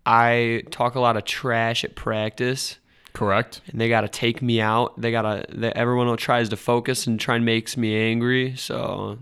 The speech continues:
Speaker 1: to do
Speaker 2: So
Speaker 1: that,
Speaker 2: basically,
Speaker 1: they call
Speaker 2: Matt's
Speaker 1: me
Speaker 2: the
Speaker 1: Rage
Speaker 2: easiest
Speaker 1: Baby.
Speaker 2: person to make angry on the team. So
Speaker 1: Yeah,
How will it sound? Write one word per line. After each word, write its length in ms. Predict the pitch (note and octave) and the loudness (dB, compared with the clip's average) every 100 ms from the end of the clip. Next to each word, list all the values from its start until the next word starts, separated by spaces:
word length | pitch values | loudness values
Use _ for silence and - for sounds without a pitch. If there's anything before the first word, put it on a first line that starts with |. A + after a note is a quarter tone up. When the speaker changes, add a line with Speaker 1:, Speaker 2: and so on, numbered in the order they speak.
| C3 | -16
Speaker 1:
to 100 | - | -16
do 100 | - - | -8 2
Speaker 2:
So 40 | F3 | 6
Speaker 1:
that, 60 | |
Speaker 2:
basically, 260 | G#3+ G#3 F3 | 6 6 2
Speaker 1:
they 40 | |
call 60 | C3+ | 4
Speaker 2:
Matt's 180 | D3+ - | 4 2
Speaker 1:
me 60 | G#2+ | -2
Speaker 2:
the 40 | |
Speaker 1:
Rage 220 | G#2+ - D#3 | 0 2 2
Speaker 2:
easiest 180 | D#3 | 0
Speaker 1:
Baby. 120 | G#2 C#3+ | 2 4
Speaker 2:
person 280 | C3+ A#2+ A#2 | 4 2 0
to 40 | |
make 320 | A2+ A2+ - | 2 0 -2
angry 360 | G#2+ G2+ F2+ F2 | -6 -6 -6 -6
on 140 | F2 | -8
the 60 | F2 | -8
team. 360 | G2+ F2 - - _ _ | -8 -8 -12 -20 _ _
So 460 | - - B2+ E2+ - | -4 4 4 4 -2
Speaker 1:
Yeah, 400 | C3 A2+ A2 G#2+ | -6 -2 -2 -2